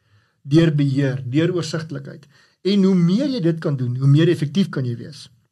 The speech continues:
En dis die uiteinde daarvan. Ehm, Sernik is een van hulle. As ek kyk na die groot, ek gaan nou 'n paar, ek meen, van die ander lede. As jy kyk na, ehm, na Karan Beef. Karan Beef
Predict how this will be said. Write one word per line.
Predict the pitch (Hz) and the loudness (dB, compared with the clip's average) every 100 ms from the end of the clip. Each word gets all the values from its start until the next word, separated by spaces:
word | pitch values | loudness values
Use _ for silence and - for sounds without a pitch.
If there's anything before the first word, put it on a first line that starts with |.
| _ _ _ _ _ _ - | _ _ _ _ _ _ 2
En | 165 | 4
dis | 160 | 4
die | 196 | 2
uiteinde | 185 190 214 196 | -2 -4 -4 -4
daarvan. | 135 - - - - - - _ - | -6 -10 -18 -20 -20 -20 -20 _ -4
Ehm, | 147 151 147 147 147 - _ _ _ _ _ _ _ _ _ - | 0 2 2 -2 -4 -12 _ _ _ _ _ _ _ _ _ -10
Sernik | - 180 180 175 | -2 0 0 0
is | 170 | 0
een | 180 | 0
van | 165 156 | 0 -2
hulle. | 123 - | -6 -8
As | 131 | -4
ek | 165 | 0
kyk | 190 | 0
na | 190 | 2
die | 165 | 0
groot, | 160 170 202 - | 2 0 0 -8
ek | - | -10
gaan | 143 156 | -4 0
nou | 147 143 | 0 0
'n | |
paar, | 143 165 156 139 - - | 0 0 0 -6 -16 -16
ek | 127 | -6
meen, | 135 135 139 139 - | -6 -4 -8 -12 -8
van | 170 | -2
die | 156 | 0
ander | 170 190 | 2 2
lede. | 156 127 117 | 2 -2 -4
As | 117 | -6
jy | 147 | -2
kyk | 175 175 | -2 0
na, | 180 156 - - - _ - | -2 -2 -6 -16 -20 _ -8
ehm, | 135 135 139 135 139 139 - 185 | -4 -2 -2 -2 -6 -12 -18 -6
na | 160 | -4
Karan | 160 170 180 185 | -2 -2 0 0
Beef. | 131 117 - - | -2 -4 -10 -8
Karan | 220 240 202 | -4 0 0
Beef | 202 165 | -2 -4